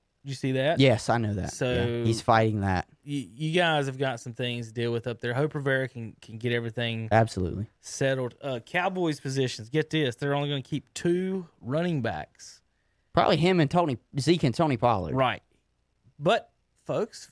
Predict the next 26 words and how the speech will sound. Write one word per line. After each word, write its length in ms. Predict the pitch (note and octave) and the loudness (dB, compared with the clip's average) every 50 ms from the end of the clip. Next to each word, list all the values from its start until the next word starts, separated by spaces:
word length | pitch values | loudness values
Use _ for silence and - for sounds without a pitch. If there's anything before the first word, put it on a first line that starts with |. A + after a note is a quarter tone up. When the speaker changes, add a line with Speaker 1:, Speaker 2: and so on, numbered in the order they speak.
| _ _ | _ _
Speaker 1:
from 260 | - - C3+ A#2+ G#2+ - | -6 -4 -2 -2 -2 -2
our 260 | - F3 A#3+ D#4+ D#4+ - | -4 -4 -2 -2 -4 -4
area 400 | - A#2 A2 G#2 G#2 A2+ C#3+ E3+ - | -2 -2 -2 -2 -2 -4 -6 -6 -6
will 140 | - A#2+ A2 | -6 -6 -4
recognize 640 | A2+ A#2+ A#2+ A2 - A2 G#2+ G#2+ G2+ G2+ G#2+ - | -2 -2 -4 -4 -6 -6 -6 -6 -6 -6 -8 -10
this 260 | - - G#2 - - A#2+ | -10 -14 -14 -14 -8 -6
name 280 | B2 C3+ C3 A#2+ A2+ | -4 -2 -2 -2 -2
when 100 | A#2+ A#2+ | -4 -4
I 60 | A2+ | -6
say 260 | G#2 - - A#2+ A2+ G#2+ | -8 -6 -6 -4 -4 -2
it 60 | G#2+ | -2
out 220 | G#2 G2 - - G#2 | -4 -6 -8 -8 -6
loud. 460 | B2 D#3 F#3+ E3 C#3 A#2+ C3+ D#3+ - _ _ _ _ _ _ _ _ _ _ _ _ - | -4 -2 -2 -2 -4 -6 -8 -8 -8 _ _ _ _ _ _ _ _ _ _ _ _ -4
On 180 | A#2+ A#2 A2+ | -4 -2 -2
the 60 | A2+ G#2+ | -4 -6
practice 500 | - - D#3 E3 E3+ E3 - D#3+ D3 - | -2 0 0 0 0 -2 -4 -6 -6 -6
squad, 640 | - - - - B2 A#2+ A#2 A2 G#2+ G#2+ A2+ B2 A#2+ | -8 -12 -12 -8 -6 -4 -4 -2 -2 -4 -4 -4 -4
and 100 | A2+ A2+ | -4 -4
they 100 | A#2+ A#2 | -4 -4
can 140 | - B2 G#2+ | -4 -6 -4
bring 260 | A#2+ A#2+ A#2+ A#2+ A#2+ | -4 -2 -2 -2 -2
up, 200 | A#2 A#2 - - _ _ _ | -2 -2 -4 -6 _ _ _
uh, 340 | G#2+ A2 G#2+ G#2 G#2 G#2+ G2+ F#2 | -6 -6 -4 -4 -4 -6 -6 -8
it 60 | A2+ | -10
says, 460 | - - A#2+ A2+ A2+ A2 A2 A2 - _ _ | -6 -4 -4 -4 -4 -6 -8 -12 -18 _ _
uh, 280 | A2+ A2+ A2 G#2+ G#2+ | -8 -6 -4 -4 -6